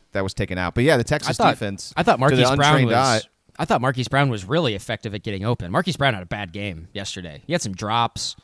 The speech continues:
Speaker 2: He had some, he just, he wasn't great yesterday.
Speaker 1: Yeah, I mean, even when he's not great, he was still ve-, very good. Sure, sure. Um, and that would be a huge,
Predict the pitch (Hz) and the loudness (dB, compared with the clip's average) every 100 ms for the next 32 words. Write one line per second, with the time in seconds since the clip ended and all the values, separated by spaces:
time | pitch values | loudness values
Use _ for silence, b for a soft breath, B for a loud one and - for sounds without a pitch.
0 | - - 123 117 - 110 98 82 - 110 | -20 -6 -4 -4 -4 -6 -8 -12 -10 -4
1 | 143 160 - 170 147 104 98 107 80 90 | 0 0 2 2 2 0 -4 -6 -6 -10
2 | - 82 78 - _ _ _ _ _ _ | -10 -10 -14 -16 _ _ _ _ _ _
3 | _ _ _ _ _ _ _ _ _ _ | _ _ _ _ _ _ _ _ _ _
4 | - - _ - - 170 135 131 131 117 | -20 -20 _ -20 -2 0 2 2 2 0
5 | 113 107 107 107 90 87 - 92 76 90 | 0 -2 0 0 0 -4 0 -2 -2 -8
6 | 87 147 110 92 85 69 - 80 65 - | 2 4 4 0 -4 -4 -4 -4 -6 -8
7 | 90 65 - - 80 78 82 117 127 120 | -8 -8 -14 -12 -8 -6 -2 2 4 4
8 | 113 98 - 143 123 104 85 | 2 0 -2 0 0 0 -8